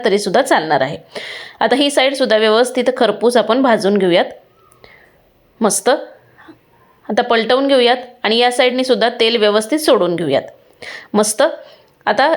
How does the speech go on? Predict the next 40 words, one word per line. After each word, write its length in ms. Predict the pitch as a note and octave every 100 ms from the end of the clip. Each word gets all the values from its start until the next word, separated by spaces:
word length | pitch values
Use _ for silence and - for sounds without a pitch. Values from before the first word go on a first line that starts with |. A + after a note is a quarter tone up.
| -
अ, 280 | G#3+ G3+
दोन्ही 300 | G#3 A3+ B3
साईडने 400 | D4 D4 C4+ A#3+ A#3+
खरपूस 460 | B3+ A3 A3+ C4 C4+
हा 60 |
पराठा 400 | A3+ A3 G#3 A#3+
व्यवस्थित 500 | G#3 G3+ A3+ A#3 C4
आपल्याला 340 | A#3 A3 A3+ G3+
मीडियम 380 | G#3 G3+ G#3
आचेवरती 520 | G3 G3+ G3+ F#3+ - D4
आलटून 400 | G#3+ G#3 C4 C4+
पलटून 400 | A3 F#3+ C4+ E4
भाजून 340 | A#3+ F#3 F3+
घ्यायचा 260 | D#3+ C#3+ -
आहे. 100 | - _ _ - - - -
तर 80 | -
बघू 200 | A3 A#3+
शकाल, 320 | C#4+ D4 B3
रंग, 280 | A#3 G#3+ G#3+ A3+
टेक्स्चर 420 | A#3 G#3+ G#3 A3+
काय 180 | A3+ G#3+
सुरेख 440 | G#3+ G#3+ G#3+ A#3
आलेला 260 | A#3 G3 F#3+
आहे. 160 | G#3 B3 - -
तर 60 |
हा 120 | G#3+ A3
पराठा 380 | A3+ A3+ A#3+
भाजून 340 | B3 A3+ G#3+ C4
झाला, 240 | C4 A3
प्लेटमध्ये 720 | C4 - A3+ G#3 G#3+ G3+ A3+
एका 160 | F#3 A3+
काढून 360 | A3 F3 F#3
घेऊयात. 320 | F#3 A3+ G#3+ G3+ - _ - - - - - -
मस्त 240 | B3+ B3+
अशा 240 | C4 B3+
पद्धतीने 540 | C4+ C4 C4+ C4+ A#3+ B3+
सर्व 280 | A#3+ A3+ A#3+
पराठे 400 | A#3 A#3 A#3 B3+
इथे 240 | G#3+ A3
बनवून 360 | G3 G3+ G#3